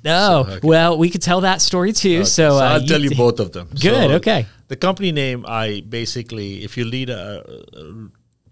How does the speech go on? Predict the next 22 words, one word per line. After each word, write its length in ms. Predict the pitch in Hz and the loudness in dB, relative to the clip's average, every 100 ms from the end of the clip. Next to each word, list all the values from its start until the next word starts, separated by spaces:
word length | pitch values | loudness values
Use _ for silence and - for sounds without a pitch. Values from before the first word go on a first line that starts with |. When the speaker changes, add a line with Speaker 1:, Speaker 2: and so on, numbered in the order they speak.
| _ _ | _ _
Speaker 2:
read 360 | 110 107 127 117 | -20 -6 -2 0
our 120 | 104 | 0
legal 480 | 101 120 135 131 101 | -2 -2 -2 -2 -4
name, 380 | 90 82 - - | -6 -8 -10 -10
it's 240 | 117 113 - | -8 -8 -8
Patients 460 | - 110 - 107 | -6 -4 -4 -4
and 140 | 104 95 | -8 -8
Consumers 580 | 98 - 110 98 92 - | -8 -8 -6 -6 -6 -6
Pharmaceutical 440 | 98 90 - 90 | -8 -6 -8 -10
Company. 400 | - - - - _ _ _ | -12 -16 -18 -20 _ _ _
But 400 | 101 113 104 - | -4 -2 -2 -4
there's 180 | 117 110 | -4 -2
an 100 | 113 | -2
apostrophe. 720 | 107 131 127 - 107 - - - _ _ _ - 113 - | -2 0 2 0 -4 -12 -18 -20 _ _ _ -14 -14 -8
The 80 | 110 | -2
apostrophe 520 | 139 143 - 131 127 | 2 2 0 0 -2
is 140 | 104 | -2
not 400 | 113 120 120 98 | -2 -2 -2 -6
before 360 | 101 104 139 139 | -6 -2 2 2
the 180 | 120 98 | 0 -2
S, 260 | 95 90 104 | -2 -2 -6
it's 200 | 95 | -10